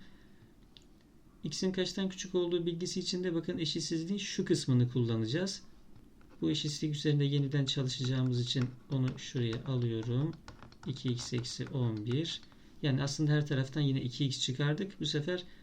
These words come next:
şu kısmı sağ taraftaki x'i, şuradaki x'i yalnız bırakmak için devam ettireceğim. Şimdi her taraftan düzeltiyorum. Her tarafa on bir ekliyorum. Burada eksi on bir olduğu için on bir ekliyorum. Burası x artı on üç oldu.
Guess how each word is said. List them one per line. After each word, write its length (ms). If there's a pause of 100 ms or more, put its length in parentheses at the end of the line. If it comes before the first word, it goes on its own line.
(160)
şu 260
kısmı 500 (680)
sağ 300
taraftaki 760 (140)
x'i, 340
şuradaki 440
x'i 200
yalnız 320
bırakmak 380
için 240
devam 320
ettireceğim. 560 (440)
Şimdi 220
her 160
taraftan 500 (580)
düzeltiyorum. 480
Her 180
tarafa 260
on 240
bir 80
ekliyorum. 440
Burada 160
eksi 300
on 180
bir 80
olduğu 360
için 320 (360)
on 220
bir 80
ekliyorum. 580
Burası 320
x 380 (120)
artı 440 (340)
on 160
üç 200
oldu. 480